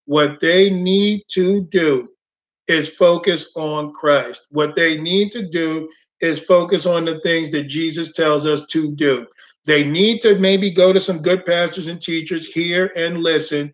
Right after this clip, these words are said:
but the goal is that you may be strong in Christ and do the things that the Lord says. All right, guys, well,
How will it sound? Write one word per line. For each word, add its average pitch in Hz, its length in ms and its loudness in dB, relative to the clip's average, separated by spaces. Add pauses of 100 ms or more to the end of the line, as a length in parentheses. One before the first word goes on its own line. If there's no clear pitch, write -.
(300)
but 165 180 2
the - 80 0
goal 190 460 6
is 156 100 -2
that 156 260 0
you 220 200 -2
may 180 220 2
be 156 140 -4
strong 156 440 -4
in 165 120 -8
Christ 135 460 0 (340)
and 147 200 -2
do 165 160 0
the 160 180 -2
things 151 360 -2
that 143 240 -2
the 147 80 -4
Lord 139 460 0
says. 127 680 -2 (920)
All 160 180 2
right, 165 280 2
guys, 165 420 2
well, 156 480 -2